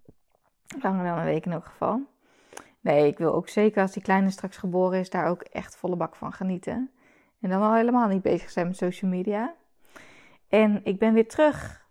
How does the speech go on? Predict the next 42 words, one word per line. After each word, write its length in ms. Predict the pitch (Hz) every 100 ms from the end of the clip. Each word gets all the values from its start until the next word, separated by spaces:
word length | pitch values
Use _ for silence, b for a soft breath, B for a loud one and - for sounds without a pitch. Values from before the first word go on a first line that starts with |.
| -
wanneer 280 | 262 311
de 120 | 262 226
tijd 260 | 226 185
rijp 340 | 202 226 359 330
is. 460 | 196 190 - - _ b b b _
En, 380 | 196 214 208 196
eh, 380 | 196 190 190 196
ja, 120 | 190
tot 220 | 202 214
die 100 | 214
tijd 280 | 196 190 196
kun 220 | - 190
jij 240 | 196 208
gewoon 320 | 226 220 202 196
lekker 200 | 196 185
blijven 320 | 190 190 -
genieten 360 | 196 196 196
van, 340 | 190 - 185 185
eh, 220 | 185 185 - b b b -
nog 160 | 196
zeker 340 | - 226 240 247
een 80 | 220
aantal 440 | 208 220 208 196
hele 300 | 196 208 202
leuke 540 | 202 202 202 196 196 196 b b b b
podcastafleveringen 1080 | - 254 240 226 - 208 214 208 202 196 196
die, 320 | 190 190 190
eh, 240 | 165 156 170 - -
voor 240 | - 185
je 80 | 175
klaarstaan. 760 | - 190 240 - 233 247 311 - b b -
Komende 340 | 202 196 196
weken 320 | 180 185 -
worden 220 | 175 180
gewoon, 360 | 185 - 170 214
wordt 200 | - 185
er 100 | 185
wel 220 | 170 175 -
nog 160 | 175
elke 280 | - - 170
week 200 | 160 -
een 240 | - -